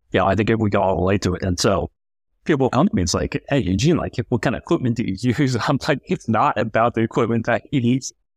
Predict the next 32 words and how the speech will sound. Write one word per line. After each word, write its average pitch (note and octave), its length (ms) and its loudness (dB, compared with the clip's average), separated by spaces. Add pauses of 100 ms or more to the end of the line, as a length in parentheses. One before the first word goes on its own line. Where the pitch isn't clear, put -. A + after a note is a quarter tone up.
(200)
You C3+ 120 2
can C3+ 160 0
go C3+ 240 4
in D3+ 60 2
there C#3 200 2
with, B2+ 220 0
like, B2 160 0
a D3 80 0
stick - 400 -2 (160)
and, A2+ 240 -2
like, B2 180 -2
some A#2+ 220 0
bait, B2+ 320 0
and A#2+ 220 -2
you D3 100 2
can C#3+ 200 0
catch - 300 0
fish - 380 -2 (100)
if A2+ 220 0
you A2 60 4
know A2+ 180 2
how C3+ 80 4
to B2+ 140 2
do B2+ 180 2
it." - 140 -6
And A2+ 160 0 (100)
yeah, A2+ 300 0 (100)
it's, C3 180 0
but C#3 200 0
let's - 180 0
say C#3 180 0
you B2+ 300 0